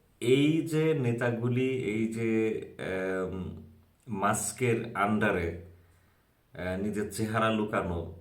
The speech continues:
নেতাগুলি ছাত্র দ-, ছাত্রলীগে, ছাত্রলীগে এসে ঢুকে বসেছিল, তো এটার দায় আসলে তার না। কারণ এত বড় একটা সংগঠন, তার প্রত্যেকটা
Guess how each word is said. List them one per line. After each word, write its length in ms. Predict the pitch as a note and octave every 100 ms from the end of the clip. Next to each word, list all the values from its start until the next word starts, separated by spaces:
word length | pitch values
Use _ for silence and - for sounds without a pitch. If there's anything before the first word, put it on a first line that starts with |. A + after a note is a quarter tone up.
| - - _ _ -
নেতাগুলি 840 | G2 G2+ G2 G2+ G#2 G2+ G2 - - -
ছাত্র 680 | - G2+ - G2 G2+ F#2+ F#2
দ-, 360 | F#2+ - D#2
ছাত্রলীগে, 880 | - F#2+ F2 F#2 F#2 F#2+ F2 D#2+ - - - _ -
ছাত্রলীগে 720 | F#2 - F2+ F2 F#2+ F#2 F#2 F2+
এসে 420 | F2 F2+ E2 D#2+ - - - F2+
ঢুকে 200 | F#2+ G2
বসেছিল, 640 | - - - - D2 D2+ - - _ _ _ _ _ _ _
তো 260 | F2+ F2+ F2+
এটার 380 | G2+ A2+ -
দায় 340 | G2+ G2 F#2 D#2
আসলে 360 | D#2 - F#2
তার 260 | - G2 F2
না। 180 | E2 -
কারণ 560 | - G2 G#2+ A2+ A#2+ - - - _ _ _ _
এত 360 | - A#2 A#2+ C#3+
বড় 680 | C3+ - G2 G#2+ A#2+ A#2+ -
একটা 300 | G#2+ - A2+
সংগঠন, 1000 | - G#2+ G#2+ G#2 G#2+ A2 F2 F2 F2 - - - _ _ _ _ _
তার 220 | G2 G2+ -
প্রত্যেকটা 1080 | C3 C3 - - C3 - - B2+ A#2+ A2+ -